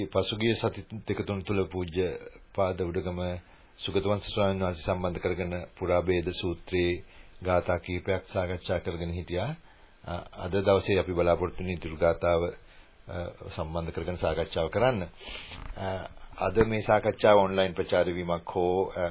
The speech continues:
කි-, එවන් දෙයක් නැහැ. අපි, අ, බොහොම ටික දෙනෙක් ඉන්නේ, අ, බොහොම, අ, අ, අපේ කල්යාණ මිත්‍රෝ, අ, කීප දෙනෙක් ඉන්නේ. ඉතින් හැමදාමත් එක්ක අපිත් එක්ක එකතු වෙන. අපි ඉඳන් මේ අපි, අ, අ,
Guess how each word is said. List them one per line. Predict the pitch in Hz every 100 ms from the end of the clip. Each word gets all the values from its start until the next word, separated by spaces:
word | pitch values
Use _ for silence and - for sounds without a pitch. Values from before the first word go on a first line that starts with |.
| 76
කි-, | - 92
එවන් | 92 82 90 85
දෙයක් | 87 85 90
නැහැ. | 82 90 113 170 - - -
අපි, | - 85 101 73
අ, | 87 85
බොහොම | 98 107 107
ටික | - - 104
දෙනෙක් | 90 87 82 -
ඉන්නේ, | 95 85 82 110 147 - -
අ, | 95 87 85 -
බොහොම, | 90 92 90
අ, | 90 95 85 85 - - -
අ, | - 78 80 -
අපේ | - 90 80
කල්යාණ | 85 80 85 80
මිත්‍රෝ, | 82 - 87 82
අ, | - 90 87
කීප | 90 82 80
දෙනෙක් | 82 78 - -
ඉන්නේ. | - 85 82 123
ඉතින් | 110 104 95
හැමදාමත් | 85 85 85 82 80 -
එක්ක | 80
අපිත් | 85 - - 87 -
එක්ක | 80
එකතු | 87 78
වෙන. | 92 143 170 - - - - - -
අපි | 92 - 117
ඉඳන් | 110 110 104 120
මේ | 113
අපි, | 95 104 98 - - - -
අ, | - - - - - - -
අ, | -